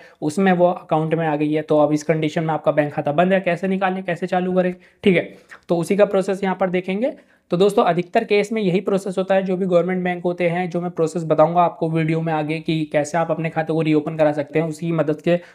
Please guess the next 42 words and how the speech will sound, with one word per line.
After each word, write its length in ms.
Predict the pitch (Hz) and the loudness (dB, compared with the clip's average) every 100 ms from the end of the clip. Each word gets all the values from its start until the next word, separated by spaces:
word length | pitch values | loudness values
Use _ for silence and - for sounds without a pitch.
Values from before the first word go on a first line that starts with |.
| - | -8
उसी 200 | 151 185 | -2 2
को 100 | 190 | 4
फॉलो 280 | - 160 165 | 4 2 2
करके 200 | 165 165 | -2 -2
आप 180 | 156 160 | -2 -2
अपने 200 | 160 165 | -6 -4
किसी 300 | 160 151 185 | -4 -2 2
भी 100 | 180 | 2
बैंक 200 | 160 156 | 2 0
के 60 | |
खाते 260 | 151 147 151 | -2 -2 -2
को 140 | 147 | -2
यहाँ 200 | 147 139 190 | -2 -2 0
पर 100 | 240 | 0
ओपन 300 | 160 160 156 | 0 0 2
करा 160 | 151 | 2
सकते 280 | 147 147 185 | 0 -2 0
हैं। 60 | 180 | 0
बस 180 | 185 - | -2 0
फॉर्म 220 | 165 190 | 2 2
अलग 180 | 180 170 | 2 0
अलग 180 | 170 165 | -2 -2
होते 200 | 160 170 | -2 -2
हैं 80 | |
हर 100 | 160 | -4
बैंक 280 | 160 160 160 | -4 -4 -4
के, 80 | 180 | -8
तो 120 | 180 | -6
वो 120 | 175 151 | -2 2
आपको 320 | 156 160 175 | 2 2 -2
अपने 140 | 156 | -2
हिसाब 260 | 160 156 139 | -2 -2 -2
से 160 | - | -4
उस 260 | 196 403 156 | -6 -6 -6
बैंक 260 | 151 151 151 | -2 -2 -4
का 80 | |
फॉर्म 240 | 160 151 170 | -6 -4 -2
ले 140 | 147 | -2
लेना 240 | 123 120 120 | -4 -6 -8
है, 100 | 120 | -6
ठीक 160 | 165 | -4
है। 100 | 143 | -4